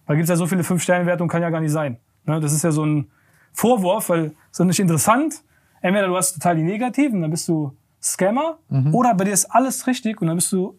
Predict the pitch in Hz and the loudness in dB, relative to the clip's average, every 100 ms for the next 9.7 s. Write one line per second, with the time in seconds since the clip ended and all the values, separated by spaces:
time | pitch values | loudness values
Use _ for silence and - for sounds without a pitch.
0 | _ _ - 226 - 160 190 208 190 160 | _ _ 2 2 -2 -4 -4 -4 -4 -4
1 | 117 - 151 127 - - 143 147 151 - | -6 -6 -6 -8 -8 -4 -2 -2 -4 0
2 | 170 196 - 156 160 156 214 - 202 202 | 0 0 -2 2 4 4 2 2 2 2
3 | 180 185 180 - 185 240 190 139 151 233 | 0 0 0 0 0 2 0 0 0 -2
4 | - _ - - - 165 180 185 175 - | -8 _ -20 -10 -4 -2 0 -2 -2 -2
5 | 240 262 175 151 131 - 196 156 151 - | -2 0 -2 0 -2 0 0 0 -2 -2
6 | 165 175 170 170 147 - 151 - 143 147 | -2 -2 0 0 -2 -2 -4 -4 -2 -2
7 | 139 135 135 139 165 151 156 156 175 151 | -2 -4 -4 -4 -4 -4 -4 -4 -4 -6
8 | - _ _ _ _ - 180 147 - 139 | -10 _ _ _ _ -2 -2 -2 -2 -4
9 | 135 151 - 185 165 214 | -2 -6 -2 0 2 0